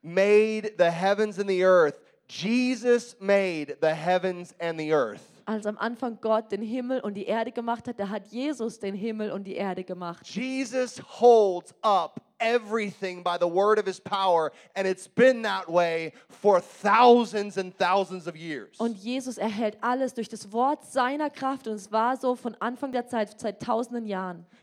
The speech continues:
Speaker 1: The lie of the devil is to steal away this truth, this fact, that the uncreated God came into flesh and he's a man forever.
Speaker 2: Und diese Lüge des Feindes ist,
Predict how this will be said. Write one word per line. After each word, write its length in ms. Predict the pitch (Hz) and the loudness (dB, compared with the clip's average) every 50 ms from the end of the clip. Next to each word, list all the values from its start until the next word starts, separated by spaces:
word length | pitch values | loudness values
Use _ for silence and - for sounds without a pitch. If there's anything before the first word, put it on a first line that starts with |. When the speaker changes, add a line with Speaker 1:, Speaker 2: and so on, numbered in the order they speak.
| _ _ | _ _
Speaker 1:
The 120 | - 214 202 | 2 4 4
lie 640 | 196 190 190 196 208 220 226 240 247 254 254 247 220 | 2 2 4 4 6 6 6 4 4 4 4 4 2
of 100 | 226 180 160 | 0 2 2
the 80 | 190 | 0
devil 480 | 185 - 196 214 214 226 202 185 180 180 | 0 2 4 6 6 6 6 4 2 2
is 160 | 175 180 180 - | 0 -2 -4 -4
to 100 | - 180 | -8 -12
steal 680 | 180 - - - - - - 233 240 262 254 240 240 240 | -12 -12 -14 -14 -14 -8 -2 0 2 6 8 8 8 10
away 560 | - 208 190 180 175 202 220 220 214 196 180 170 | 10 8 8 8 8 6 6 6 4 2 2 0
this 280 | 175 180 170 - - - | 0 -4 -4 -6 -10 -14
truth, 520 | - - - - 233 247 247 208 165 151 - _ _ | -16 -8 0 4 4 6 6 4 2 0 -4 _ _
this 240 | 190 180 - - - | -2 -2 -2 -6 -12
fact, 460 | - _ - 220 226 226 185 143 - _ _ - - - _ _ | -16 _ -4 -2 -2 -2 -4 -6 -8 _ _ -20 -20 -20 _ _
that 180 | 214 220 214 214 | 6 6 8 6
the 180 | 214 208 208 - - | 0 -4 -4 -2 4
uncreated 880 | 220 226 240 262 262 262 - - 247 247 240 233 226 226 220 208 214 - | 6 6 6 6 4 0 -4 -6 -6 -4 -2 0 2 2 2 2 0 2
God 500 | - 214 226 226 214 190 170 160 151 - - - _ _ | 4 6 8 8 8 8 6 4 2 -2 -8 -14 _ _
came 400 | - 247 226 233 254 262 247 240 | -6 0 4 4 4 4 4 4
into 140 | 233 220 214 | 2 2 2
flesh 580 | 208 - - 220 226 233 226 185 175 - - - | 0 -2 0 2 4 4 4 2 -2 -6 -8 -8
and 140 | 190 196 196 | -6 -6 -6
he's 220 | 180 214 233 - 202 | -4 -4 -2 -2 -2
a 40 | |
man 480 | 190 180 185 196 202 202 175 151 131 120 - _ _ | -4 -4 -4 -4 -4 -6 -6 -8 -10 -14 -20 _ _
forever. 560 | - - 180 180 180 196 196 156 127 107 - _ _ _ _ _ _ _ _ _ _ _ | -2 2 6 8 8 8 6 2 -4 -10 -12 _ _ _ _ _ _ _ _ _ _ _
Speaker 2:
Und 240 | 220 220 220 220 - | -2 -2 -2 -4 -6
diese 260 | 220 226 202 202 233 | -8 -6 -4 -2 -2
Lüge 480 | 226 233 233 247 277 285 294 269 311 | -2 0 2 2 4 4 4 4 2
des 180 | - 226 226 - | 0 -2 -6 -8
Feindes 560 | - - - 240 240 262 277 285 269 220 - | -6 -2 0 0 0 0 -2 -4 -6 -6 -6
ist, 320 | - 208 202 185 - - | -4 -4 -4 -4 -6 -12